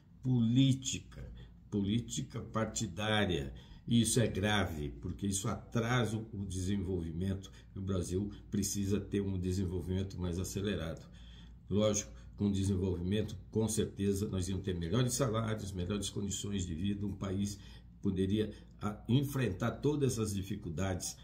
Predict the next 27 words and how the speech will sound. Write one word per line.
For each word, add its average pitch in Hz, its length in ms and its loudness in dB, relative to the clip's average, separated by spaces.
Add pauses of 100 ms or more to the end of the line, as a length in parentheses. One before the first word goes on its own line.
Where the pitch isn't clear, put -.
(160)
que - 80 -6
está 92 180 -4
passando 104 640 -2 (380)
com 110 100 4
mais 110 460 4
força. 95 520 -2 (480)
Isso 98 360 2
é - 20 2
grave 101 460 2
o - 20 -4
que 101 80 -2
está 101 140 -4
acontecendo, 107 420 -2
por 113 220 0
isso, 120 280 0 (320)
nosso 107 300 0
repúdio 131 720 6
aqui 101 380 2 (500)
a 98 480 0 (180)
essa, 98 640 0 (840)
é, 92 240 2
decisão, 110 640 2
mais 120 200 2
uma 104 120 0
vez, 92 220 0
do 87 80 -6
Copom, 92 500 -2